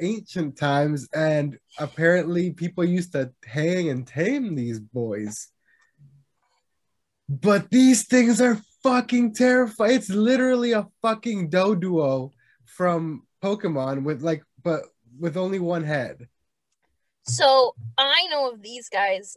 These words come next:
Speaker 2: because of, um, the San Diego Zoo show, because they had one of them. And when they're really little, the people can go in and they can, like, help take care of them and train them.
Speaker 1: They're
Speaker 2: But they
Speaker 1: fucking
Speaker 2: get to a cer-, they hit
Speaker 1: beautiful,
Speaker 2: puberty.
Speaker 1: beautiful creatures, though.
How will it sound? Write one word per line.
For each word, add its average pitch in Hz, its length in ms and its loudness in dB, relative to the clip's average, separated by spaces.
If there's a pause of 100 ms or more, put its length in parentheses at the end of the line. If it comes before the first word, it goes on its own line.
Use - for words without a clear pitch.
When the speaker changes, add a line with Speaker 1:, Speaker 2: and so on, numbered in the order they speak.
(120)
Speaker 2:
because 208 480 -8
of, 190 300 -2
um, 185 520 -4 (540)
the 240 80 -8
San 220 280 -8
Diego 202 400 -8
Zoo 247 340 -12
show, 160 540 -8 (1040)
because 220 300 -6
they 220 100 -6
had 277 300 0
one 269 240 -4
of 190 100 -20
them. 185 300 -6 (260)
And 214 140 -10
when 233 160 -4
they're 226 120 0
really 285 380 -6
little, 285 560 4
the 269 80 4
people 262 320 -4
can 247 200 -6
go 214 220 0
in 247 300 -2
and 220 220 -4
they 214 80 -2
can, 220 240 -4
like, 196 240 2
help 208 240 -4
take 202 180 -4
care 220 240 -2
of 220 60 -6
them 262 180 -2
and 202 140 -8
train 226 300 -4
them. 311 160 -4 (180)
Speaker 1:
They're 180 100 -12
Speaker 2:
But 202 180 0
they 233 100 2
Speaker 1:
fucking - 100 -2
Speaker 2:
get 269 220 6
to 285 80 -4
a 160 60 2
cer-, - 380 0
they - 140 6
hit - 20 -4
Speaker 1:
beautiful, 220 400 2
Speaker 2:
puberty. 302 420 -4
Speaker 1:
beautiful 214 420 -2
creatures, - 480 -12
though. - 200 -20